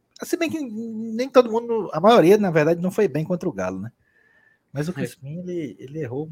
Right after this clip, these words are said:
Speaker 1: a maioria das, das, da-, das tentativas dele, né? É, porque se, assim, eu, eu te-, eu acho que o Ronald pra esse jogo, o pessoal tá até falando aí no Ronald,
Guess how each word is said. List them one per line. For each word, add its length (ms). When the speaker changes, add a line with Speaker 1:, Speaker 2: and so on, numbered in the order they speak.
Speaker 1:
a 80
maioria 360
das, 460
das, 360
da-, 180
das 260
tentativas 680
dele, 280
né? 120
É, 640
porque 220
se, 500
assim, 260
eu, 220
eu 400
te-, 300
eu 140
acho 140
que 60
o 80
Ronald 360
pra 100
esse 140
jogo, 320
o 40
pessoal 260
tá 120
até 80
falando 220
aí 80
no 100
Ronald, 460